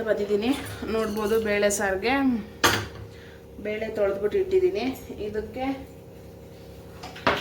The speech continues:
ತರಕಾರಿ ಏನು ತಂದಿರಲಿಲ್ಲ, ಇರೋದಿಲ್ಲ ಎರಡು ದಿನ, ಸುಮ್ನೆ ತಂದಿಡೋದು ಬೇಡ ಅಂತ. ಹಂಗಾಗಿ ಬೇಳೆ ಸಾರೇ ಮಾಡ್ತಾಯಿದ್ದೀನಿ. ಬೇಳೆ,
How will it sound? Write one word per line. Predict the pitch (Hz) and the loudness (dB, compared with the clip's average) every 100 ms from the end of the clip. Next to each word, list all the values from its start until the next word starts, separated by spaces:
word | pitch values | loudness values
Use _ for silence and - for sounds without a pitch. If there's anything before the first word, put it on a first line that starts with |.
| - - - - - - - - - | -4 -12 -18 -18 -18 -18 -18 -16 -2
ತರಕಾರಿ | 220 - 262 277 262 254 247 - - 214 | -2 4 4 6 4 2 -2 -6 -8 -6
ಏನು | 233 226 | -6 -2
ತಂದಿರಲಿಲ್ಲ, | 202 202 202 202 196 185 180 | -2 0 0 0 2 2 2
ಇರೋದಿಲ್ಲ | 202 202 202 202 196 | 2 4 6 6 4
ಎರಡು | 185 180 180 | 0 0 2
ದಿನ, | 180 190 | 2 0
ಸುಮ್ನೆ | 196 196 190 | 0 0 0
ತಂದಿಡೋದು | 185 180 180 180 165 175 | 2 2 2 0 -2 -4
ಬೇಡ | 165 165 160 | -4 -2 -2
ಅಂತ. | 156 202 277 311 - - - - | -4 -4 -4 -6 -12 -16 -16 -4
ಹಂಗಾಗಿ | 392 202 196 403 | 0 2 4 4
ಬೇಳೆ | 571 587 | 6 6
ಸಾರೇ | 571 - 196 | 6 2 2
ಮಾಡ್ತಾಯಿದ್ದೀನಿ. | - - 339 - 190 202 - - - | 0 0 -2 -2 -2 -4 -6 -10 -6
ಬೇಳೆ, | 190 185 196 | -4 -2 0